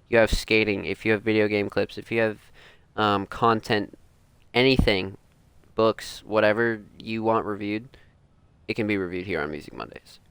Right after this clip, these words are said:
But, uh, we'll get into more, uh, details with that soon. For sure.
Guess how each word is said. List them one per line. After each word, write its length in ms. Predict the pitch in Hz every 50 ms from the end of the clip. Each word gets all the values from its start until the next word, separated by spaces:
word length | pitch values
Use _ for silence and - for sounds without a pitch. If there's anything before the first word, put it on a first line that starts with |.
| _ _ _ _ _ _ _ _ _ _ _ _ _ -
But, 220 | 107 104 98 95 95
uh, 280 | 90 92 92 90 - - -
we'll 200 | - 117 151 180
get 260 | 196 180 135 67 64
into 320 | 101 110 104 - 107 101
more, 320 | 98 101 101 98 95 92 90
uh, 280 | 90 87 85 80 - - - - -
details 380 | - 95 92 - - 71 - -
with 100 | 62 52
that 220 | - 58 55 -
soon. 320 | - - - - - - - - _ _ _ _ _ _ _ _ _ _ _ _ _ _ _ _ - -
For 160 | - - - 101
sure. 320 | - - - - -